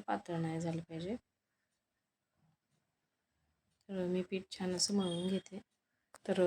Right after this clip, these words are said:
छान असं पिठाचा गोळा मळून घेतलेला आहे, तर झाकून ठेवून देते. पीठ छान झाकून ठेवून दिलेलं आहे. आपण आता सारण बनवायला घेऊया. तर गॅसवरती कढई गरम करायला ठेवले.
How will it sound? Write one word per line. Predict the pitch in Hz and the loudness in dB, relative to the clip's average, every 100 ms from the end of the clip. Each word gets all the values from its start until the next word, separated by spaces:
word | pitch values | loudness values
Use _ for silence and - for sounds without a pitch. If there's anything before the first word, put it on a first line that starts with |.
| 175 170 | 8 6
छान | - 185 175 | 6 6 6
असं | 170 190 | 4 2
पिठाचा | 196 185 170 185 | 2 4 4 2
गोळा | 180 185 170 | 2 2 4
मळून | 175 180 170 170 | 6 6 4 4
घेतलेला | 180 - 170 170 | 2 0 0 2
आहे, | 175 185 | 2 0
तर | 180 | -4
झाकून | 180 190 170 - 180 | -2 -2 -4 -6 -8
ठेवून | 180 170 175 | -4 -2 0
देते. | 185 - 180 - _ _ _ _ _ _ - | -2 -2 -8 -12 _ _ _ _ _ _ -2
पीठ | 202 - | -2 0
छान | 202 190 | 2 4
झाकून | 196 202 202 208 | 4 4 2 -6
ठेवून | 208 180 175 190 | 2 4 4 4
दिलेलं | 190 185 190 | 2 2 2
आहे. | 190 175 165 - _ _ _ - | 2 0 -4 -8 _ _ _ -10
आपण | 175 175 | -2 0
आता | 170 185 | 0 2
सारण | - 180 175 180 | 4 6 6 4
बनवायला | 185 180 170 165 180 | 4 2 2 0 0
घेऊया. | 185 190 170 175 - _ _ _ _ _ | 2 2 0 -4 -12 _ _ _ _ _
तर | 180 175 175 | 2 4 4
गॅसवरती | 190 185 - 196 190 202 | 4 4 4 2 2 4
कढई | 196 190 196 | 8 10 10
गरम | 185 170 | 8 6
करायला | 180 196 190 185 | 6 6 6 4
ठेवले. | 185 190 175 170 | 2 2 2 0